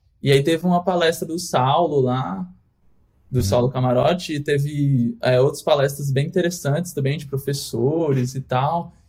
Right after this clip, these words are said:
Speaker 1: E foi uma parada que eu vi, tipo, pô, é,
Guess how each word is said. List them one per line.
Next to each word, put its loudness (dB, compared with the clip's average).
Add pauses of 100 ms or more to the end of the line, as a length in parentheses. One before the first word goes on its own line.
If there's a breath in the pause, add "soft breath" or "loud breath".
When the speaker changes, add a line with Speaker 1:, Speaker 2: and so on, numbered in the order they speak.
(160)
Speaker 1:
E 0
foi 0
uma 4
parada 2
que -2
eu 2
vi, 0
tipo, -6 (140)
pô, 4 (400)
é, 4